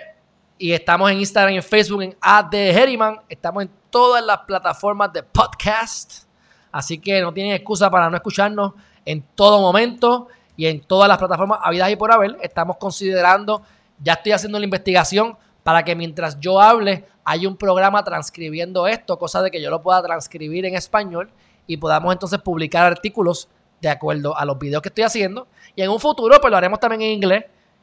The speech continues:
y en chino y en francés. Pero vamos paso a paso, porque como yo les digo, ustedes cojan una habilidad, mejórenla,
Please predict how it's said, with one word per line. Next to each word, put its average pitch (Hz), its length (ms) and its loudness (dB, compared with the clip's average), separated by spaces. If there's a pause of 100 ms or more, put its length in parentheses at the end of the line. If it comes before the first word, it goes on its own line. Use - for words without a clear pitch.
(100)
y 165 60 -10
en 151 100 -6
chino 196 540 -2
y 139 60 -12
en 135 80 -8
francés. 160 440 -8 (880)
Pero 269 240 6
vamos 226 240 2 (140)
paso 190 240 0
a 233 60 2
paso, 294 380 2 (380)
porque 156 180 -10
como 160 160 -6
yo 185 80 0
les 220 120 2
digo, 262 480 -2
ustedes 190 360 0
cojan 202 340 0
una 190 120 2
habilidad, 208 480 0 (1160)
mejórenla, 175 680 2